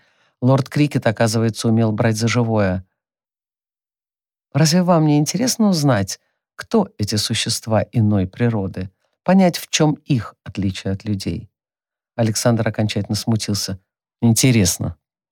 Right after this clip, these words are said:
буркнул он. «Тогда забудьте всю эту чушь и перейдем к делу. Сегодня я расскажу о том, что скрывается за способностью некоторых людей превращаться в зверя, способностью реальной,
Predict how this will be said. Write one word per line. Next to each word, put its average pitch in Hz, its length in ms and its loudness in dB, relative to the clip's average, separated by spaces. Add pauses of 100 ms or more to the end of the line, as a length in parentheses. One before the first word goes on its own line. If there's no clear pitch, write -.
буркнул 107 440 -2
он. 98 220 -2 (400)
«Тогда 285 380 2 (340)
забудьте 127 680 2
всю 110 300 -2
эту 120 140 0
чушь - 460 -6 (420)
и 180 80 4
перейдем 226 420 4
к 151 60 0
делу. 123 420 0 (580)
Сегодня 151 380 4
я 143 60 4
расскажу 143 380 2
о 151 80 6
том, 180 220 2
что - 200 0
скрывается 107 640 0
за 110 120 -2
способностью 110 720 -2
некоторых 107 440 -2
людей 185 420 0 (240)
превращаться 170 720 2
в 147 80 -2
зверя, 113 540 0 (420)
способностью 156 800 0
реальной, 107 640 0